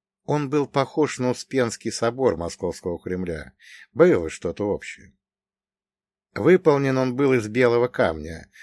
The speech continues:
с пятью башнями-шатрами. «А вот и собор», — замер Ждан и перекрестился, и мы вслед за ним. «Из нашего мрамора он построен», —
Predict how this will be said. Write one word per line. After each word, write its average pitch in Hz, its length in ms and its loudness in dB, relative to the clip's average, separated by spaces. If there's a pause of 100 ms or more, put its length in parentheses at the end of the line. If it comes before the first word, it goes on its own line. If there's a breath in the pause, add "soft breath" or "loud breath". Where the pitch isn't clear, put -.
(140)
с - 100 -12
пятью 120 540 2
башнями-шатрами. 104 1200 -2 (1200)
«А 123 220 8
вот 110 240 6
и 117 80 0
собор», — 95 640 4 (320)
замер 90 440 -4
Ждан 104 440 -2 (140)
и - 80 -20
перекрестился, - 920 -10 (360)
и 104 140 -2
мы 107 200 -2
вслед 85 340 -8
за 78 180 -10
ним. - 240 -18 (1600)
«Из 113 220 4
нашего 117 440 6
мрамора 117 440 4
он 117 140 4
построен», — 92 640 -2